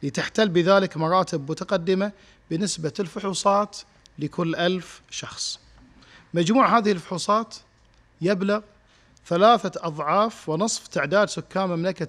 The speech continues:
البحرين، وهو تأكيد على الحرص على الوصول للحالات القائمة بشكل مبكر، وبالتالي سرعة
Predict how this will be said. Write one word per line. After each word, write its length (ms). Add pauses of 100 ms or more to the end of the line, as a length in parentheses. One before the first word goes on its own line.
البحرين، 380 (1040)
وهو 300
تأكيد 640 (140)
على 140
الحرص 400
على 100
الوصول 420
للحالات 440
القائمة 540 (420)
بشكل 460
مبكر، 600 (400)
وبالتالي 760 (240)
سرعة 440